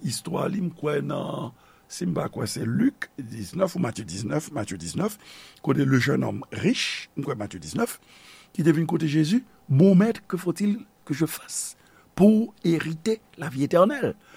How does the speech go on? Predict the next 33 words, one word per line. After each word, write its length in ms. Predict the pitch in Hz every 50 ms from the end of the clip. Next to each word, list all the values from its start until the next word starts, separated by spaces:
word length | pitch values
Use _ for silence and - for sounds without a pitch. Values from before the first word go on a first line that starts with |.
| - - -
Donk, 240 | 214 208 - -
Nikodèm 680 | - 202 254 - - - 240 214 233 269 269 262 226 202 - - - _ _ _ _ _ _ _
etè 320 | - 233 208 208 - 233 233
osi 540 | 233 220 196 160 - - - 247 247 208 - - _ -
boulvèse 560 | 160 160 196 180 147 175 - - - - 240
an 80 | 311 311
tanke 240 | - - - - -
chèf 300 | - - - - - -
relijye, 540 | - - 110 110 117 - - - - 262 - - - - - - -
manm 480 | - 156 170 208 233 226 196 170 170 147
du 120 | 123 131
Sanedren, 680 | 123 - - - 156 143 143 135 120 123 123 127 160 226 - - _ _ _ _ _ _ _ _ _ -
c'est-à-dire 400 | - - 135 185 - - - -
gran 320 | 98 - - - - -
otorite 640 | - - 127 - 147 139 123 127 127 120 - 214 - -
eklezyastik, 920 | - - - - 113 120 95 - 110 - - - - - - - - - - _ _ _ _ _ _ _ _ _ _
e 140 | - 127 98
si 160 | - - - 107
n 80 | 110
te 80 | 101 98
kapab 320 | - - - 95 95 110
di, 140 | - 233 262 - - - _ -
a 80 | - 104
sèt 240 | - - - - -
epòk, 380 | - 214 - - - - - -
legliz 380 | 135 139 - 98 107 107 113 107
n 80 | -
te 80 | - - -
<laughs> 100 | - -
egziste 380 | - 190 - - - - - -
pa 140 | - - 117
ankò, 220 | - - 254 277 233
men 160 | 175 202 -